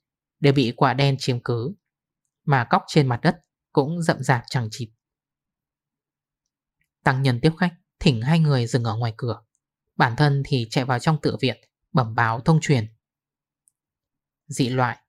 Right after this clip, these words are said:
là sẽ không vô cớ tụ tập," Trương Mặc nói ra. "Ta hoài nghi có người âm thầm quấy phá." Trường Sinh nhíu mày gật đầu. "Có thể là giặc oa giở trò.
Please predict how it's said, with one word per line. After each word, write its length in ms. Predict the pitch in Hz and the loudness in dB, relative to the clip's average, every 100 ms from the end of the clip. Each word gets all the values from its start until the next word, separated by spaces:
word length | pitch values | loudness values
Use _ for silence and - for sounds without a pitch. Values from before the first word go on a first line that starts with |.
| _ | _
là 160 | - 127 | -4 -4
sẽ 160 | - 151 | -2 -2
không 360 | 160 143 131 | 0 0 0
vô 140 | 127 160 | 0 2
cớ 200 | 131 123 | 2 0
tụ 100 | 156 - | -2 -2
tập," 180 | 123 _ _ _ _ _ | -6 _ _ _ _ _
Trương 200 | - 143 | 0 0
Mặc 200 | 117 - | 0 -4
nói 120 | 120 | -8
ra. 320 | - 123 120 _ _ _ _ _ _ _ _ | -4 -6 -6 _ _ _ _ _ _ _ _
"Ta 200 | 160 151 | 2 4
hoài 220 | 147 135 | 4 2
nghi 340 | 123 139 135 - _ _ - | 2 0 0 -6 _ _ -2
có 120 | 160 | 0
người 400 | 175 147 113 _ _ | 4 4 2 _ _
âm 220 | 151 135 | -2 -2
thầm 220 | 139 123 | 0 -2
quấy 180 | 110 113 | 0 -4
phá." 320 | 113 110 107 156 _ _ _ _ _ _ _ _ _ _ _ _ _ _ _ _ _ _ - | -4 -8 -8 -12 _ _ _ _ _ _ _ _ _ _ _ _ _ _ _ _ _ _ 0
Trường 240 | 165 131 | 2 2
Sinh 260 | - 143 135 | 2 2 4
nhíu 100 | 151 | 2
mày 160 | 175 | 2
gật 160 | 120 123 | 2 0
đầu. 340 | 120 107 - - _ _ _ _ _ _ _ _ - | 0 -4 -8 -20 _ _ _ _ _ _ _ _ -2
"Có 120 | 170 | 2
thể 200 | 180 135 | 4 4
là 220 | 123 123 | 4 0
giặc 220 | 131 - | -2 -2
oa 220 | 143 139 | 0 2
giở 180 | 135 127 | 2 0
trò. 400 | 107 127 110 - | 0 0 -2 -8